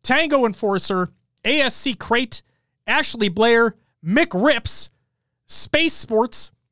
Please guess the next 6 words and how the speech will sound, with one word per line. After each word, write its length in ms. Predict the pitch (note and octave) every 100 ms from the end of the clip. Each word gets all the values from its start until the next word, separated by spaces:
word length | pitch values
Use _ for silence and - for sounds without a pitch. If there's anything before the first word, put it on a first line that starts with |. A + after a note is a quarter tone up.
| _ D#3+
Wolf's 360 | F3 F4 - G3+
Eye, 360 | E3+ E3+ F#3 _ _ _ _ _ _ F3+
uh, 320 | F3+ E3 D#3+ _ _
Think 240 | - D#4+ -
Fast 420 | D4+ C#4+ - -
Pal, 400 | A#3+ A3 A3+